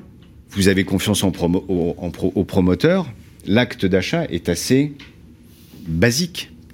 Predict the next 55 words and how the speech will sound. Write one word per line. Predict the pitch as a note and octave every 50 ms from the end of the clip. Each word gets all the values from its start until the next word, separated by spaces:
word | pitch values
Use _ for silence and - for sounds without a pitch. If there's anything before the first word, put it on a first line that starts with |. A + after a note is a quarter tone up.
| - - -
presque | - B2+ A#2+ - - G#2 - - -
que | - C#3+
technique. | C3+ C3+ - D3+ C#3 - F#3 E3+ - - - - - - - - - - - - - - -
À | - G2
partir | - B2 C3 - B2+
du | A#2+
moment | B2 C3 D#3 F3+
où | F3 C#3
vous | A#2+
avez | A#2 A#2
le | A2+
financement, | A2 - C3 B2+ B2+ B2 - - C3 A#2 G2+ - - - - -
le, | - F2+ F#2 F2+ -
le | - F#2+ G2 G2+
sujet | G2 - - C3 B2+ B2
financement | - - A2 A2+ A2+ - - F#3
est | E3 C#3 A#2+
important, | B2 A#2 - B2+ - - B2+ A2+ G2
mais | G#2 G#2 G2 F#2+ - - - - - - -
permettre | - D3+ D3 D#3+ F3 D#3 - D#3
au |
promoteur | C3 - D3+ D3 C#3+ C#3 C3+ D3+ C#3 B2+
de | B2 B2+
dire | B2 C3+ A#2+
à | A#2 A2+
son | - B2 A#2
client, « | A2 - A#2+ A#2+ B2 A#2+ A2 - - - - - - - - - - - - - - - - - - - - - -
Si | - - - C#3 C3
tu | C3 C3+
le | B2+ A#2
souhaites, | - - C3 B2+ B2+ B2+ - G2
tu | - - A2 G2+
peux | - C#3+ D3
acheter | C3+ A#2 - - D3
en | C3 A#2
toute | G2+ - - B2
autonomie, | B2+ A#2 G2+ B2 A#2 A2+ A#2 A#2 A#2+ A#2+ A#2 A2+ - - - -
pas | - G#2+
besoin | G#2+ A#2+ B2
de | A2+
te | - A2+
déplacer | G#2 G#2+ G#2 A2 G#2+ - -
à | A2
Marseille | G#2 G#2 F#2+ - G#2+ G#2
pour | F#2 - E2+ -
signer, | - F#2+ G#2 C#3+
le | E3+ -
contrat | - C3 A#2+ - A#2+
de | A2+
réservation | A2 G#2+ G#2 G#2 G2+ - A2+ G#2+
est |
disponible | G2+ G2 F#2 - G2+ G2 G2+ G2+ F#2+
sur | - - F2+
telle | - F#2+ F2
interface, | F2 D#2 E2+ E2 - - B2+ D#3+ - -